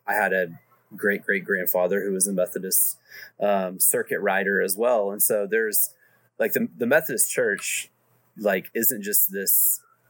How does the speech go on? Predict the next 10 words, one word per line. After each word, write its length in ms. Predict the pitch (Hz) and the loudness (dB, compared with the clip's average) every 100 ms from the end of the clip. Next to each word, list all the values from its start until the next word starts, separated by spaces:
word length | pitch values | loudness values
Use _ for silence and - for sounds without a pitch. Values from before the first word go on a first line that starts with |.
| _ _ _ - | _ _ _ -8
completely 480 | - 104 160 147 107 | -6 -2 0 0 0
heretical 640 | - 101 104 92 95 87 87 | 0 2 2 2 0 0 2
out 220 | 92 92 | 0 0
there 380 | - 90 87 85 - - - - | 0 0 2 -2 -6 -20 -10 -4
group 180 | 107 | -2
of 120 | 90 - | -2 -2
people. 460 | 110 107 92 92 | -2 -2 0 2
And 240 | - 110 107 | 0 0 0
so, 640 | - 110 104 101 95 90 - _ - | 0 2 2 0 -2 -6 -10 _ 2
like, 200 | 107 | 2